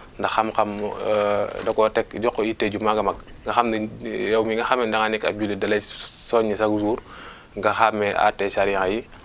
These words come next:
li tax yu baree bari mu sonn ci def ci ay taxawul ak yooyu noonu, ngir bëgg yow mi nga xamee ne ab jullit nga, nga sàmmante ak yooyu noonu. Waaye tamit naka noonu nga mën a xam booy julli, yi farata nga xàmmee ko,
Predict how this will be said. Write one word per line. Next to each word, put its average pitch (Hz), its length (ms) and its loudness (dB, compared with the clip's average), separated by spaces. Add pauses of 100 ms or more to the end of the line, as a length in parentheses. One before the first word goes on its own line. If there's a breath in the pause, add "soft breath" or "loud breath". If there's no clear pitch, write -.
li 107 80 0
tax 113 180 2
yu 110 140 2
baree 110 260 6
bari 107 160 2
mu 104 140 0
sonn 107 320 2
ci 101 80 -6
def 107 140 -2
ci - 80 -10
ay 101 180 -2
taxawul 95 340 0
ak 98 100 0
yooyu 101 200 2
noonu, 92 220 -2 (520 loud breath)
ngir 110 200 -2
bëgg 107 220 0
yow 104 140 6
mi 104 100 4
nga 104 80 2
xamee 110 240 4
ne 92 100 -4
ab 101 160 -2
jullit 101 220 -2
nga, 95 140 -2 (220)
nga 101 100 -2
sàmmante 101 420 0
ak 95 100 2
yooyu 95 220 2
noonu. 92 180 0 (400 loud breath)
Waaye 104 160 6
tamit 101 200 0
naka 101 200 2
noonu 98 220 2
nga 95 180 2
mën 101 180 0
a 98 40 4
xam 95 200 -2
booy 95 180 2
julli, 98 300 -4 (260)
yi 104 140 0
farata 104 340 4
nga 95 80 -2
xàmmee 101 360 2
ko, 127 120 -2